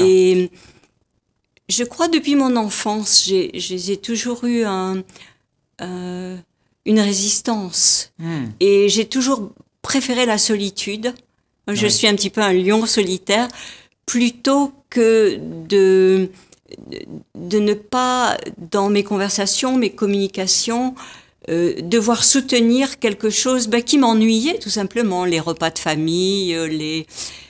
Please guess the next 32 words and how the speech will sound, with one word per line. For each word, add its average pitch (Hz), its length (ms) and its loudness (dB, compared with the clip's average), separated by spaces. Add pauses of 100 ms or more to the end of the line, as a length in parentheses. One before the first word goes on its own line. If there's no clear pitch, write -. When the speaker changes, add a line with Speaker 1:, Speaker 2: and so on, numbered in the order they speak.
(200)
Speaker 1:
euh, 160 580 -2 (640)
toutes 240 280 -4
ces - 260 4
choses 254 500 2
que 247 220 2
je 196 260 4
jugeais, 185 760 0 (160)
Speaker 2:
Oui. 139 80 -4
Speaker 1:
attention, 185 500 0 (640)
c'est - 260 -2
moi 185 220 0
qui 175 180 -6
juge, 190 440 0 (120)
mais 190 260 2
que 254 140 2
je 226 120 2
jugeais 208 380 2
superficielles. - 1040 0 (180)
Speaker 2:
Oui. 113 120 -10 (220)
Speaker 1:
Et 240 180 4
je 226 120 2
crois 330 240 -2
que 320 120 0
j'ai 233 180 0
toujours 269 320 -2
été 233 220 -2
à 208 80 2
la 185 100 0
recherche 175 400 -4
du 175 120 -6
sens. 170 680 0 (240)
Speaker 2:
Voilà. 113 300 -12